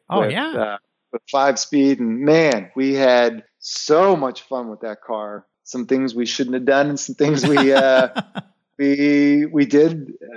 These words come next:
Speaker 2: that were, were what, what every teenage boy does. But what's really cool is that we still have it. So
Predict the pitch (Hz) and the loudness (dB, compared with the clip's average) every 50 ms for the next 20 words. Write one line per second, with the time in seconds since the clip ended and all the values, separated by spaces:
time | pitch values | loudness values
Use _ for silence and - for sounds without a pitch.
0 | 214 190 175 160 143 156 151 147 147 147 147 143 139 139 139 135 139 139 139 139 | -12 -12 -8 0 2 4 4 4 2 2 0 0 2 2 4 4 4 2 2 0
1 | 135 127 - - - 139 139 139 127 135 143 143 135 147 156 165 160 147 135 117 | 0 -2 -6 -10 -2 0 2 2 4 4 4 4 4 6 6 6 4 4 0 -2
2 | 101 - _ - 135 120 110 104 104 - - _ 107 107 101 98 - 107 101 95 | -4 -8 _ -10 -8 -8 -6 -6 -8 -10 -12 _ -8 -8 -8 -6 -6 -6 -6 -6
3 | 92 92 - - _ 131 127 120 120 120 120 - - _ _ _ - 147 147 143 | -6 -10 -14 -6 _ 2 2 2 2 2 -2 -6 -16 _ _ _ 0 2 2 2
4 | - 139 147 190 269 302 302 254 175 131 - - 135 131 156 190 185 190 202 214 | 0 0 2 4 4 6 6 4 4 2 -2 -2 -2 0 0 0 0 -2 -2 -4
5 | 214 - - 254 226 202 208 240 262 285 285 262 135 113 - _ - - 175 165 | -4 -2 0 0 0 2 2 2 2 2 0 -2 -6 -8 -12 _ -12 -8 -6 -4
6 | 160 156 156 160 156 | -2 -2 -2 -4 -4